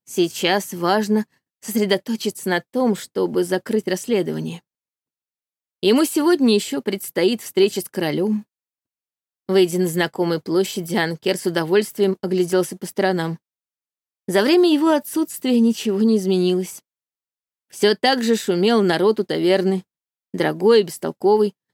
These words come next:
но всегда переполненный приезжими. Рядом стояли телеги мелких лавочников, предлагающих новоприбывшим все, что только может пригодиться в столице.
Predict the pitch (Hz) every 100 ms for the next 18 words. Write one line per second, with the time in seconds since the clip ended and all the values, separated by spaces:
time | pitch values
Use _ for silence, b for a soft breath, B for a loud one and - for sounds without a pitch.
0 | _ - 277 269 285 240 254 339 311 285
1 | - 269 285 254 247 226 226 180 170 160
2 | 165 175 175 _ _ _ _ _ _ _
3 | _ _ - 185 185 185 175 185 175 190
4 | 175 165 180 170 196 180 175 180 180 185
5 | 165 170 196 190 - 175 160 170 - _
6 | _ _ - 190 196 202 240 254 226 -
7 | 226 - _ - 196 202 196 185 185 180
8 | 233 - 190 175 - 214 262 - 202 190
9 | 226 233 - 190 190 202 190 180 180 175
10 | 180 190 - 190 170 160 - 170